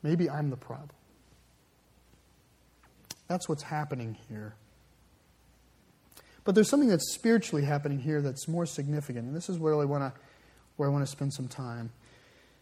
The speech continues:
This is what's spiritually happening between Abram and Sarah.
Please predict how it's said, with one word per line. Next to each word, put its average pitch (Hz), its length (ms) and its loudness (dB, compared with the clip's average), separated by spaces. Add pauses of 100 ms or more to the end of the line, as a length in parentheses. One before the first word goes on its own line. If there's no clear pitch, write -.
(160)
This 240 220 6
is 233 120 4
what's 214 300 4 (140)
spiritually 180 880 2
happening 113 580 -6 (2250)
between 143 400 -2
Abram 131 220 -2
and 117 120 -6
Sarah. 123 340 -12